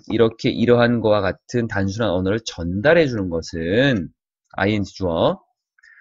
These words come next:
does help, 도움을 줍니다. 뭐 하는데? help 투동사 원형 또는 동사 원형. illicit은 이끌어내다, 바람직한 행동을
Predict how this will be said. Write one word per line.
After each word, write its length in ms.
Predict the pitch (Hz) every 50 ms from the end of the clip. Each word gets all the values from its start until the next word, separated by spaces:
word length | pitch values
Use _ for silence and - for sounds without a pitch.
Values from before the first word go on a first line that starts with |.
| - _ _ _ -
does 280 | 123 113 113 107 - - - -
help, 300 | 131 123 110 95 - - - _ _ _ _ _ _ - - -
도움을 520 | - 104 101 107 127 151 180 185 175 151
줍니다. 880 | 120 - 101 95 92 87 85 80 80 78 80 87 98 104 92 76 71 - _ _ _ _ _
뭐 320 | - 92 104 101 113 123 135
하는데? 640 | 147 156 135 120 107 98 90 82 82 78 71 - _ _ _ _ _ - -
help 420 | 127 120 123 127 135 156 160 156 _ - - _ _ _ _
투동사 640 | - - - - 160 151 156 151 147 143 139 139 120
원형 540 | 110 104 98 95 95 87 82 76 73 80 90 -
또는 260 | 120 120 135 151 147
동사 320 | - 104 101 95 90 101
원형. 520 | 87 82 80 78 76 73 78 113 160 202 214 _ _ _ _ _ - - - - _ -
illicit은 640 | 110 117 123 131 139 143 143 - 143 143 143 151 143
이끌어내다, 760 | - 165 165 - 170 156 135 117 104 - 92 85 98 131 143 _ _ _ _ _ _ _ _ _ -
바람직한 1080 | - - 98 110 120 123 127 127 127 117 123 123 - _ _ - - 143 135 135 139
행동을 920 | 143 147 143 139 139 135 127 120 123 117 117 123 135 147 165 185 196 190